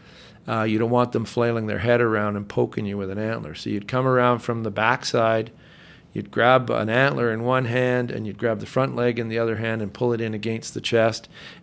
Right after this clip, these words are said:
And usually they would calm down long enough for somebody else to get out of the helicopter and come and help you. And, uh, then first, then the next thing is a blindfold would go on, and then you start untangling the net and getting organized to put a radio collar on 'em.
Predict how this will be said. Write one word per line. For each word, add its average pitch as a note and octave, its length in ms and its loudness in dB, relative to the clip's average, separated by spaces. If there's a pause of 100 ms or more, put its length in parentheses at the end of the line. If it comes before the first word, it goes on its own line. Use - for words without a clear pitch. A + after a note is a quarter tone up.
And C3+ 220 2
usually F3+ 400 4
they C#3 160 6
would B2+ 160 0
calm A#2+ 300 2
down G#2+ 320 0
long C#3 300 6
enough B2+ 200 0
for - 120 -6
somebody B2 420 0
else A#2+ 200 2
to A#2+ 120 -2
get A2 160 0
out G#2 120 -2
of G2+ 80 -4
the G#2 80 -2
helicopter G#2 760 0 (340)
and B2 160 2
come C#3+ 160 6
and A2+ 100 0
help B2 300 4
you. G#2 120 -2 (600)
And, A#2+ 680 2
uh, A#2+ 300 4
then B2+ 260 2
first, C#3 300 4
then C3 180 6
the B2+ 80 4
next C#3 200 4
thing C3+ 200 4
is A2+ 240 0
a G#2+ 100 0
blindfold C3+ 560 6
would A2 140 -2
go A#2+ 180 8
on, A2 380 4
and G#2+ 200 -2
then G#2+ 180 0
you G#2 60 -2
start G#2+ 280 4
untangling G2+ 600 0
the G2+ 100 -2
net G2+ 240 -2
and G2+ 80 -10
getting G2 260 -2
organized G2 560 -4
to G#2+ 80 -16
put G#2 180 -4
a G2+ 40 -4
radio F#2+ 260 0
collar F#2+ 300 -4
on F2+ 60 -8
'em. F2+ 140 -10